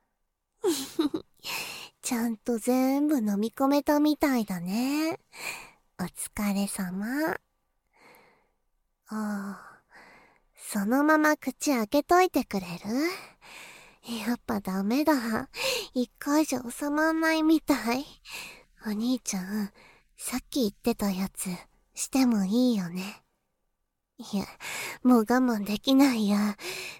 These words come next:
口と喉、好きに使わせてもらうね。チンポ入れるよ。気持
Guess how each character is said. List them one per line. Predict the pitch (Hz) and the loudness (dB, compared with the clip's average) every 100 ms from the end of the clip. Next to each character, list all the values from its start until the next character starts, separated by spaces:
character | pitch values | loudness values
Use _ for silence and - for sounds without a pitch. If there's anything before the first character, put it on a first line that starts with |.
| - | -18
口 | - - 247 - | -16 -2 -2 2
と | 240 | 2
喉、 | 240 247 208 | 2 0 0
好 | 190 - - - - | -4 -8 -12 -6 -4
き | - 320 | 6 8
に | 311 | 8
使 | - - 220 | 4 -6 -4
わ | 214 220 | -2 4
せ | 262 | 4
て | 240 233 | 4 4
も | 233 | 4
ら | 233 233 226 | 2 0 0
う | |
ね。 | 240 277 339 - - - - - _ | 4 4 4 0 -12 -14 -12 -14 _
チ | - 294 | 0 2
ン | 277 | 2
ポ | 262 233 | 0 -4
入 | 240 247 | -4 0
れ | 262 | 2
る | 269 277 | 4 4
よ。 | 285 302 330 359 - - - - - - - _ _ _ _ - 381 - - 403 359 370 - - 247 - - - 359 359 370 - 719 679 - 339 277 311 - 719 740 - - 349 415 440 453 - - - - 392 - - 403 349 359 - 508 554 605 587 - 285 294 320 - - - 523 494 - | 6 6 6 2 -6 -16 -14 -12 -10 -14 -18 _ _ _ _ -2 -2 -2 0 0 4 2 2 0 0 0 -8 0 6 8 6 0 2 2 4 2 6 4 4 0 0 -2 -2 4 6 8 6 6 0 -8 2 2 2 6 6 10 8 8 0 2 2 2 2 2 0 -2 -2 -4 2 4 4 0
気 | - | -4
持 | 453 | 2